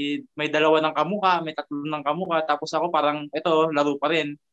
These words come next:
Although hindi naman ako nagsisisi, naglaro ako, nag-e-enjoy pa nga ako, pero, alam mo yun, iba yung may, ano eh, may na-achieve ka na eh, di ba? May na-achieve ka na, may napundar ka na, tapos ako, eto, magsimula pa lang.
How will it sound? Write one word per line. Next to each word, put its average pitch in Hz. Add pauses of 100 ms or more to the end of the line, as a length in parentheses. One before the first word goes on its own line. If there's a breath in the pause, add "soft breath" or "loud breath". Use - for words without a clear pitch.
(260)
Although 208
hindi 254
naman 262
ako 262
nagsisisi, 240
naglaro 214
ako, 160
nag-e-enjoy 175
pa 175
nga 165
ako, 120
pero, 185 (1120)
alam 240
mo 220
yun, 170 (400)
iba 214
yung 240
may, 233
ano 220
eh, 233
may 190
na-achieve 196
ka 190
na 196
eh, 175
di 170
ba? 139
May 151
na-achieve 151
ka 180
na, 165
may 147
napundar 139
ka 139
na, 143 (320)
tapos 147
ako, 165
eto, 147
magsimula 135
pa 107
lang. 104